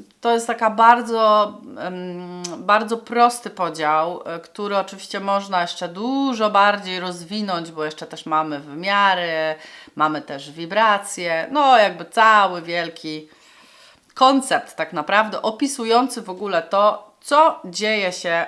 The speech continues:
w tej rzeczywistości niewcielonej, rzeczywistości nieprzejawionej. No i teraz popatrzcie, w momencie, kiedy my sobie zdajemy z tego sprawę, że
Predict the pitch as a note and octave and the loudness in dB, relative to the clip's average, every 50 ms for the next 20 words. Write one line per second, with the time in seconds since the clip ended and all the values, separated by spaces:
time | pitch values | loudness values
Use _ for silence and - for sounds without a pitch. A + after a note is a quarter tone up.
0 | - - - - _ - F#3 F3 F3+ F#3 F3+ F3 - _ _ _ _ _ _ _ | -6 -12 -20 -12 _ -2 0 0 0 -2 -4 -6 -12 _ _ _ _ _ _ _
1 | _ _ - F#3 G#3+ G#3+ A3 - G3 E3 D#3+ D3+ - - E3+ D#3+ E3 - - - | _ _ -6 -2 -2 -2 -2 -4 -10 -12 -12 -10 -6 -2 -2 -2 -4 -6 -12 -12
2 | E3+ - - - F3+ F3 E3+ E3 - - E3+ D#3 D3 C3+ B2 B2+ C3+ C3+ F3+ F3+ | -12 -12 -12 -12 -10 -10 -10 -8 -6 -6 -4 -4 -4 -4 -6 -8 -10 -10 -12 -12
3 | - G#3+ G#3+ - - C4 B3+ B3+ - - A3 G#3 G#3 G#3 G#3 G3+ G#3 - F#3+ D#3+ | -12 -14 -14 -10 -8 -8 -8 -8 -8 -8 -8 -6 -6 -6 -6 -8 -6 -6 -6 -6
4 | D3 C#3 C#3 C3 A2 D#2+ - - - - _ _ _ - A#3+ D4+ G4 G4 A#4 A4+ | -6 -6 -8 -10 -12 -12 -12 -14 -20 -20 _ _ _ -2 -2 -2 0 0 0 0
5 | G#4+ G4+ - - C4+ - F#3 C#3+ C3 - - - G#2 F#2 E3+ F3+ E3+ G#3 B3+ E4 | 0 -2 -2 -4 0 2 4 2 2 0 -6 -10 -10 -8 -6 -4 -2 0 0 0
6 | - - A4 - E4 D4+ C4 C#4 C4 C4+ C#4+ C#4 D#4+ D4 A#3+ A#3+ A#3 A3+ A3 G#3 | -2 -4 -6 -4 -4 -4 -2 -2 -2 -2 -2 -2 -4 -4 -2 0 0 0 0 2
7 | G#3 F#3 F#3+ G#3+ C#4 F4 F#4 E4 - - A#3 A3+ A3+ A3+ - - G#3+ F3+ D3 C#3 | 2 2 2 2 0 -2 -4 -6 -4 -4 -4 -2 -4 -4 -4 0 2 2 2 2
8 | C#3 C#3+ C#3+ D#3 F3 F3 E3 D#3+ | 0 -4 -6 -6 -4 -2 -2 -2